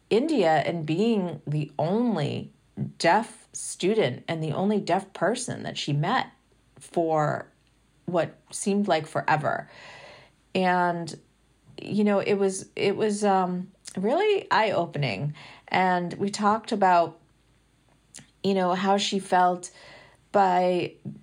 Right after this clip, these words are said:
that she felt rejected by the hearing community and by the deaf community. And we talked about disability first language. We talked about, um, what a strong advocate she had to be when she went to university.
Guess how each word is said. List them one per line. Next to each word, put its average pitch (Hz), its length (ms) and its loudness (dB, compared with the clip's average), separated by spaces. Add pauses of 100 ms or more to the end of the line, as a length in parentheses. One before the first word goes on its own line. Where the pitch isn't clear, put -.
(140)
that 175 460 0
she - 180 -4
felt 180 340 0 (240)
rejected 202 580 -2
by 175 180 2
the 160 100 -2
hearing 254 400 0
community 233 640 0
and 226 260 2
by 233 160 4
the 208 120 0
deaf 196 300 0
community. 180 800 -2 (440)
And 175 400 0
we 170 80 -4
talked 156 360 -4
about 151 380 0
disability 143 580 -6
first 233 440 -2
language. 208 600 0
We 160 80 -6
talked 156 380 -8
about, 147 380 0 (420)
um, 147 400 -2 (120)
what 160 160 -2
a 147 60 -4
strong 143 480 -2
advocate 202 580 0
she 202 240 -2
had 185 240 0
to 190 80 -10
be 185 520 -2
when 175 200 -4
she 151 180 -8
went 160 220 -4
to 160 100 -6
university. 170 840 -2